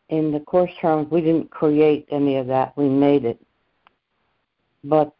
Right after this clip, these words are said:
um, so we created perception. We made perception. So we could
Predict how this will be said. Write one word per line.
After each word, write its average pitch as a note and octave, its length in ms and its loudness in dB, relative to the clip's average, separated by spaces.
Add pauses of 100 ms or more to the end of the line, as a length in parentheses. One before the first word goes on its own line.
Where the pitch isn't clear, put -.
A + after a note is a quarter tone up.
um, D3 360 2 (2250)
so F3+ 220 6
we F3 200 0
created F#3 640 0
perception. F3+ 720 -6 (140)
We D#3+ 120 0
made F3+ 320 2
perception. - 680 -8 (880)
So E3 160 2
we E3 100 2
could D3+ 200 -6